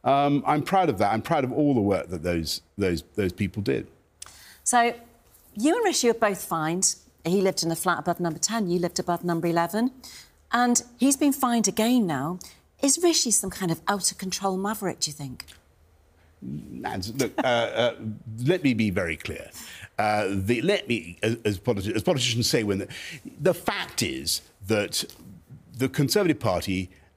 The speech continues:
Speaker 1: can certainly win the next election.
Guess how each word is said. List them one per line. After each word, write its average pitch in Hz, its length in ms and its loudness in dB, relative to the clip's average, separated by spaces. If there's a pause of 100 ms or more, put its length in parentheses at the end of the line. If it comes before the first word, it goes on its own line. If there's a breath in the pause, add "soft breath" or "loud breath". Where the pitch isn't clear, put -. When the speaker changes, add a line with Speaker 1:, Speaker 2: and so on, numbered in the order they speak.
Speaker 1:
can 117 200 2
certainly - 640 0
win 85 460 -2
the 92 80 -4
next 78 300 -8
election. - 420 -14